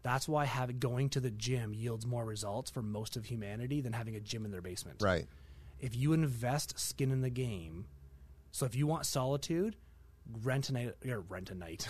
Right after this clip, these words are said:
Speaker 1: <laughs>
Speaker 2: Yeah.
Speaker 1: That's, that's like about Blockbuster, getting a
Speaker 2: Right.
Speaker 1: D V D.
Speaker 2: Yeah.
Speaker 1: Book a night at a hotel.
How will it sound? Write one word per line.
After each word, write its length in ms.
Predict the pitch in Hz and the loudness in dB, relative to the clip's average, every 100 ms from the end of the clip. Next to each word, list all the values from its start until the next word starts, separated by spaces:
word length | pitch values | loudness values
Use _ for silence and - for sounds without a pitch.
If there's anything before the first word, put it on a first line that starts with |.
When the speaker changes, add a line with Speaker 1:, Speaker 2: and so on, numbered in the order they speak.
| - | -8
Speaker 1:
<laughs> 140 | - | 4
Speaker 2:
Yeah. 140 | - - - | 6 6 6
Speaker 1:
That's, 140 | 190 170 | 2 4
that's 160 | 175 | 6
like 80 | 180 | 8
about 180 | 165 135 | 8 6
Blockbuster, 560 | 127 127 - 117 143 | 2 4 4 4 2
getting 220 | 143 143 139 | 2 6 10
a 40 | |
Speaker 2:
Right. 120 | 139 | 10
Speaker 1:
D 80 | 139 | 10
V 280 | 143 147 135 | 6 4 6
D. 60 | |
Speaker 2:
Yeah. 220 | 147 131 110 - | 6 6 4 0
Speaker 1:
Book 280 | 139 170 185 | 8 10 10
a 60 | 190 | 8
night 260 | 160 156 | 6 4
at 100 | 127 | 2
a 20 | 120 | 0
hotel. 480 | 127 117 120 76 | 0 0 -4 -4